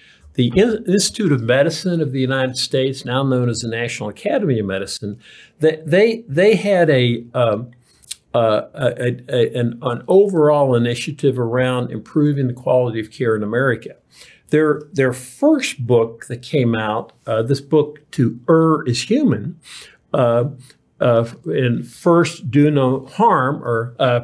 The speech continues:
Primum Non Nocere, uh, would be the Latin, uh, uh, very clo-, the Italian's very close. Uh, my wife's an Italian, so, uh, uh, I've, I've learned Italian, but I speak it like a hick from Kentucky.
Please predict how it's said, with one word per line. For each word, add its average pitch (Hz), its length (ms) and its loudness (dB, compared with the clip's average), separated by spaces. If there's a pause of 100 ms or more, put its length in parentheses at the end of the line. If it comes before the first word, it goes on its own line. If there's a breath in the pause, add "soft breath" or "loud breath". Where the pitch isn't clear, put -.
(100)
Primum 156 720 2 (260)
Non 139 440 2
Nocere, 120 760 0 (380 loud breath)
uh, 120 260 2
would 120 200 -2
be 131 80 0
the 120 120 -2
Latin, 135 720 -2
uh, 135 60 -8
uh, 123 480 0
very 123 280 -2
clo-, 123 280 0
the 120 160 -4
Italian's 139 600 -2
very 113 240 -2
close. 117 500 -4
Uh, 117 100 -8 (220 loud breath)
my 123 100 0
wife's 131 420 0
an 135 120 -4
Italian, 113 580 -4
so, 110 400 -4
uh, 107 140 -4 (240 soft breath)
uh, 113 180 -4
I've, 110 300 -8
I've 113 280 -10
learned 143 300 2
Italian, 135 540 -4
but 120 180 -2
I 113 80 -4
speak 139 420 -4
it 120 140 -2
like 117 240 -6
a 110 160 -10
hick 127 260 -6
from 107 300 -8
Kentucky. 127 680 -2